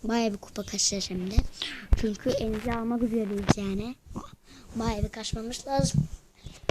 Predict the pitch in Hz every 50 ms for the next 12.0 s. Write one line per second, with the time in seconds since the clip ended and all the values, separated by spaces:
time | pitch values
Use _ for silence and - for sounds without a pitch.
0 | - - _ _ - - - - - _ _ _ - - 285 - - - - -
1 | - 269 269 269 262 - - - 247 269 269 254 247 240 240 262 - _ _ _
2 | _ _ _ _ _ _ - 277 262 _ - _ - - 247 - - 254 240 233
3 | 233 247 247 226 214 - 208 - 220 202 202 202 202 196 190 196 - 202 185 180
4 | - 208 202 - _ _ _ _ _ _ _ _ _ _ _ - - _ _ _
5 | - _ _ _ _ _ _ _ _ _ _ _ _ _ _ _ _ _ _ _
6 | _ _ - 196 190 202 208 _ _ _ _ _ _ - - - - - - -
7 | - - - - - - - 226 233 247 247 254 247 262 269 277 277 - - -
8 | - - - - 233 220 220 - 233 220 - - - 277 302 - - _ _ _
9 | _ - _ _ - - 214 262 247 - - 277 254 247 247 - - 277 277 277
10 | 285 302 302 285 - 269 - - - 269 269 269 - - 277 294 294 - - -
11 | - - - 254 - - 240 262 240 262 277 294 - - 302 285 294 311 - -